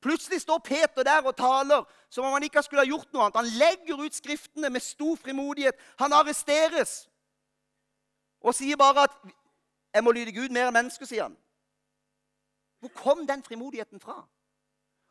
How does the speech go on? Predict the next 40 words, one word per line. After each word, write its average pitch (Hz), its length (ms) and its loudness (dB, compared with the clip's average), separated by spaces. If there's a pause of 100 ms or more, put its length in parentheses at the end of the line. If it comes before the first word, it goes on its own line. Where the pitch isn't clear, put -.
(100)
Og - 80 2
jeg 262 60 4
er 285 40 2
sikker, 277 320 -10
har 233 80 -2
du 240 80 -10
sett - 240 -6
sånne 240 160 -10
filmer 233 380 -8 (720)
hvor 202 200 -6
et 247 100 -2
eller 233 180 -2
annet - 240 -18
idrettslag, 185 560 -4 (560)
Vidar, 170 260 -2
du 147 140 -8
har 262 80 0
sett - 200 -14
det, 143 100 -10
vet 117 100 -18
du, 117 120 -18
fotball, 180 360 -6
vet 135 120 -12
du, 117 60 -20
du 127 100 -8
elsker 165 200 -10
jo 151 60 -10
fotball. 160 300 -8 (680)
Bare 151 140 -6
du 175 80 -10
ikke 180 180 -6
elsker 175 240 -8
fotball - 300 -8
mer 175 160 -4
enn 175 80 -2
Jesus, 208 360 0
så - 120 -16
går 147 160 -8
det 127 40 -16
greit. 110 300 -14